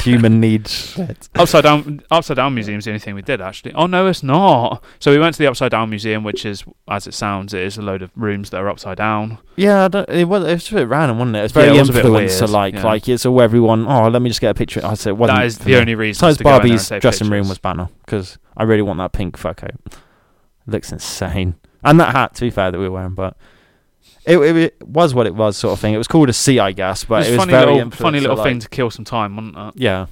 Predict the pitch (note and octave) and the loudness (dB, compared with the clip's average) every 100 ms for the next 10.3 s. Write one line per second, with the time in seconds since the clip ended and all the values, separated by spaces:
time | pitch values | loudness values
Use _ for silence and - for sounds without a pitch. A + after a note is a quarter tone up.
0 | - A#2+ G#2+ G#2+ - - _ _ _ _ | -16 -20 -18 -18 -20 -20 _ _ _ _
1 | _ A#2 A#2 A#2+ A#2 A#2 B2 A2+ G2 - | _ -2 0 0 -2 -4 -6 -6 -8 -12
2 | - F#2 F#2 - F2+ F2 - F2+ F#2 - | -18 -14 -12 -12 -14 -16 -18 -20 -20 -20
3 | - - F2+ E3+ G3 F#3 F3+ - A#2+ G2 | -20 -20 -6 -4 -2 -2 -2 2 2 0
4 | F#2+ - B2 B2 - E3 - G2+ F2+ F#2+ | -2 -4 -2 -2 0 -2 -4 -8 -10 -12
5 | - _ _ _ _ _ _ _ _ _ | -16 _ _ _ _ _ _ _ _ _
6 | - D3 C#3 C#3+ A#2 G2+ C#3+ C3+ C3+ B2 | 4 6 8 8 6 4 2 4 4 4
7 | A#2+ A2 B2 A2 A#2 A2+ G#2 G#2 A#2+ - | 2 4 4 4 2 2 -2 -4 -8 -12
8 | A#2 A#2 A2 A2 G#2+ G2+ G2 G#2 F#2 F#2+ | -10 -4 -4 -4 -8 -8 -10 -6 -6 -6
9 | G2+ F2+ G2 F#2+ A2+ G2+ G2 - G2 G2 | -8 -6 -6 -6 -10 -12 -12 -10 -8 -8
10 | F#2+ F#2 | -10 -12